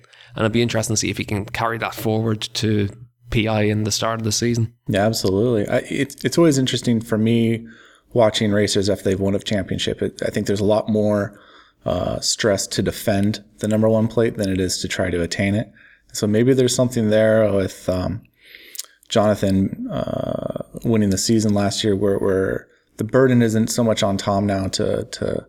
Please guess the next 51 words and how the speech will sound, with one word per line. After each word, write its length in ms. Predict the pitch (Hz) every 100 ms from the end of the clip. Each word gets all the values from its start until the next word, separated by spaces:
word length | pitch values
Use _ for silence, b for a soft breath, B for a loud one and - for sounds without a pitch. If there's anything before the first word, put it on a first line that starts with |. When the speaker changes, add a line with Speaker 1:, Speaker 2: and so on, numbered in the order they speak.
| -
Speaker 2:
to 720 | - 87 60 - - - - -
defend 380 | 107 - 104 98
his 260 | 101 104
position 420 | - 98 101 - 95
in 100 | 90
the 60 |
garage 380 | 92 95 101 98
as 100 | 92
it 120 | 92
is 160 | 90 -
now 220 | 95 98
he's 260 | 95 104 -
the 80 |
challenger, 520 | - 98 92 95 92 90
and 140 | 87
that's, 340 | 190 - - - B B B
you 100 | -
know, 180 | - 85
there, 200 | - 98
it, 300 | - - 104
there's 140 | 104 110
some 140 | 113
value 360 | 110 104 101 101
to 60 |
being 240 | 101 98 92
the 120 | 92
underdog, 460 | 98 95 85 85
perhaps, 640 | - 87 - - - - -
if 160 | 143 -
you 60 | 92
wanna 160 | 87
call 260 | - 92 92
him 120 | 90
that. 220 | 52 - - _ b -
Speaker 1:
Yeah, 280 | 202 196 -
I 80 | 156
think, 300 | - 220 -
um, 480 | 127 120 113 110 107 B B B B -
when 160 | 147
you've 100 | 160
spent 300 | - 170 160
your 60 | 139
entire 340 | 123 127 123
life 240 | 123 123 -
saying, 200 | 117 113
"I 60 |
wanna 220 | 104 113
be 140 | 110 110
a 40 |
world 240 | 110 110 104
champion," 380 | 110 120 127